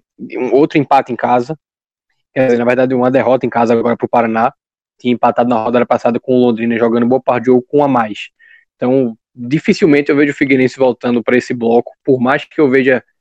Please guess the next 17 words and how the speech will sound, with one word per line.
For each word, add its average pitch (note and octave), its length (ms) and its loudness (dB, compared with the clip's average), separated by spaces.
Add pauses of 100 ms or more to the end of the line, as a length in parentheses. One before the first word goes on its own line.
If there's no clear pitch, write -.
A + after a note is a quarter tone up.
(320)
é, A#2 320 -2
virtudes C3+ 640 0
no C3+ 120 2
time, C3+ 500 -2 (520)
vai C3+ 180 0
tá C#3+ 120 -2
faltando C#3 340 0
alguma C3+ 220 0
coisa C3 840 2 (840)
em C#3 140 -2
todos D3+ 300 0
os C#3+ 60 0
momentos. B2+ 380 2
Eu C#3 80 2
não C#3 180 2
vejo C3 260 2
uma, B2+ 380 0